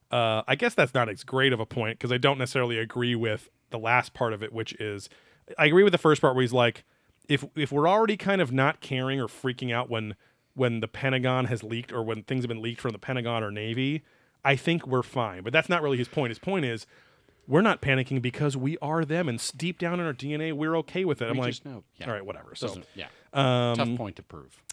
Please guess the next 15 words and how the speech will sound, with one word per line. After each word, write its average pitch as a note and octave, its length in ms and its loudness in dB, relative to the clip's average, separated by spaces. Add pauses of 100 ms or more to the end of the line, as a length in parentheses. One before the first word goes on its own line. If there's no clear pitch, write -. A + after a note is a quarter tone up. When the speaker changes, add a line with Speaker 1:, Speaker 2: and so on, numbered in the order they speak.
Speaker 1:
they D#3 140 4
do E3 160 2
some E3 160 0
quick D#3+ 220 2
recapping. C3 560 0
This C#3 180 2
is D3+ 60 -2
where D3+ 140 4
they C#3+ 80 2
do C3+ 120 2
a B2+ 60 2
really B2 200 0
big A#2+ 160 -2
montage A2+ 600 2
of, G#2+ 500 -2